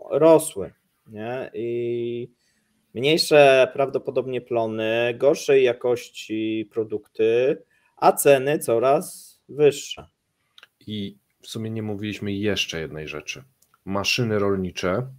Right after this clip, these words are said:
Speaker 2: e, serwisy maszyn rolniczych, a analogia do samolotów. E, dzisiaj w porannym cepie informowałem, że ilość awarii samolotów w Rosji w ciągu roku potroiła się.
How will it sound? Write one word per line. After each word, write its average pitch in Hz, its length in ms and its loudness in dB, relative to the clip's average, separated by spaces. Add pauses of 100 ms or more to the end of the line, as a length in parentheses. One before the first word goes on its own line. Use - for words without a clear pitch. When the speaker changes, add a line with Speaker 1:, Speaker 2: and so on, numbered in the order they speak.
(720)
Speaker 2:
e, 92 340 -4
serwisy 104 540 -2
maszyn 101 340 -4
rolniczych, 95 840 -2 (220)
a 107 580 0
analogia 110 560 -2
do 101 300 0
samolotów. 101 800 -4 (680)
E, 95 400 0
dzisiaj 113 300 -2
w - 80 -18
porannym 107 380 0
cepie 120 380 0
informowałem, 110 800 0
że 98 240 -2
ilość 120 460 -2
awarii 101 840 -2
samolotów 98 920 -2
w 92 40 -4
Rosji 98 440 -4
w 131 80 -14
ciągu 98 360 -4
roku 120 440 -2 (160)
potroiła 127 640 4
się. - 180 -10